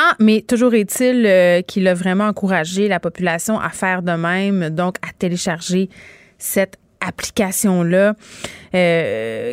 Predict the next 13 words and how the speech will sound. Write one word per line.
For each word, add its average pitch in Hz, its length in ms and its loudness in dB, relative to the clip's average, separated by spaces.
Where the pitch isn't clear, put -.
qui - 140 0
ne 220 80 2
fait 170 200 0
pas, 185 320 0
soyons 175 520 0
très 185 260 0
honnêtes, 180 460 -2
euh, 156 360 2
l'unanimité 175 880 0
au 170 160 -2
sein, 185 400 -2
euh, 151 680 -2
bon, 160 240 -6